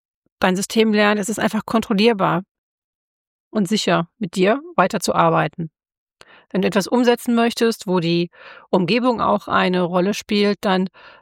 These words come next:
schau sie dir genau an. Wenn ein Sportstudio gewählt wird zum Beispiel, geh dorthin, schau dich genau um, guck, was dein Nervensystem macht oder einfach dein Bauchgefühl. Sagst du, "Hm, ja,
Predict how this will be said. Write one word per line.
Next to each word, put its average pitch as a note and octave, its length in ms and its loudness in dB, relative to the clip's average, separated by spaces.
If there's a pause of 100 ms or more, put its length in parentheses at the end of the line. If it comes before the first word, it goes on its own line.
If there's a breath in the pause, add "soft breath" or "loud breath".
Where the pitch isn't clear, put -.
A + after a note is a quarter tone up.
schau A#3 200 2
sie B3 100 -2
dir A#3+ 180 2
genau A#3 320 0
an. B3+ 360 0 (840 loud breath)
Wenn F#3+ 280 0 (200)
ein A#3 100 2
Sportstudio F#3 600 0
gewählt C#3 360 -2
wird D3+ 160 -4
zum E3 140 -8
Beispiel, D#3+ 480 -8 (260)
geh D#3+ 160 -6
dorthin, A#3+ 560 0 (240)
schau G#3 160 2
dich B3 140 -2
genau A3+ 340 2
um, G#3+ 420 -2 (520 loud breath)
guck, - 200 -2
was G3+ 140 2
dein G3 200 0
Nervensystem F#3+ 720 -2
macht F3+ 220 0
oder A#3 120 2
einfach A3 200 0
dein F#3+ 180 0
Bauchgefühl. F3 720 0
Sagst E3+ 240 -4
du, F3 60 0
"Hm, E3+ 280 0
ja, D#3 380 0